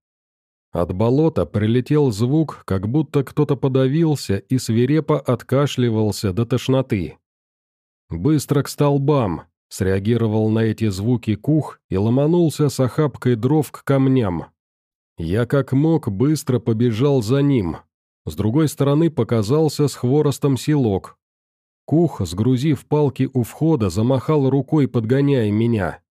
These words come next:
"Да бросай их здесь, пролезай внутрь!" Бросив ворох дров, я протиснулся между валунов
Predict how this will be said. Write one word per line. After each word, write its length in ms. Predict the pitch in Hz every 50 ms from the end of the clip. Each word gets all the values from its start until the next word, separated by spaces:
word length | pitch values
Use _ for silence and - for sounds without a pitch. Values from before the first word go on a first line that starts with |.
| _ _ _ _ _ _ _ -
"Да 180 | 90 82 107 117
бросай 580 | 120 131 151 147 139 - - 165 160 151 147
их 120 | 135 110 -
здесь, 560 | 127 110 113 127 160 151 127 98 - - - _ -
пролезай 580 | - 113 120 135 151 151 135 156 170 156 147
внутрь!" 540 | 123 131 151 165 156 135 - 113 104 90 78 - _ _ _ _ _ _ _ _ _ _ _ _ _ _ _
Бросив 640 | - 82 78 85 92 120 143 143 - - 135 123 - 113
ворох 520 | 101 101 127 143 139 135 127 110 - 120
дров, 480 | 101 117 143 151 151 139 - - - _ _ -
я 220 | - 85 90 101
протиснулся 840 | - - 131 131 131 170 170 151 - 156 151 151 143 123 - 139 131
между 440 | 131 139 147 143 120 101 104 131 127
валунов 680 | 117 127 127 127 127 127 131 143 156 156 135 - -